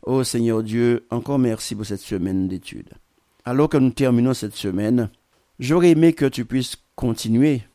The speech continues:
ton œuvre de transformation de salut dans le cœur de tous ceux qui ont écouté ta parole et qui ont participé avec nous à l'étude de cette leçon. Oui, je les remets entre tes mains, Père éternel. Et s'il te plaît, au nom de Jésus,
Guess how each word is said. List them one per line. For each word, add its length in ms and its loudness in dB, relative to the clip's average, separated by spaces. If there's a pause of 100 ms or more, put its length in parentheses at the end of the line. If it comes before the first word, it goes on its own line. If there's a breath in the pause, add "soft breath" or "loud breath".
(340)
ton 300 6
œuvre 360 8
de 120 -2
transformation 960 -2
de 120 -2
salut 600 -2 (380 soft breath)
dans 160 4
le 140 4
cœur 280 2
de 120 0 (220)
tous 180 0
ceux 360 -2
qui 340 -10
ont 160 -2
écouté 600 -4
ta 160 -6
parole 640 -4 (520 soft breath)
et 100 4
qui 120 0
ont 100 4
participé 580 -4
avec 220 -2
nous 180 0
à 100 -6
l'étude 300 -6
de 80 -2
cette 240 -10
leçon. 520 -10 (500)
Oui, 320 6
je 120 -2
les 140 2
remets 280 2
entre 180 -2
tes 160 -6
mains, 200 -2
Père 200 -6
éternel. 640 -8 (500)
Et 100 4
s'il 280 -2
te 100 0
plaît, 180 -2
au 80 0
nom 120 2
de 160 0
Jésus, 760 -8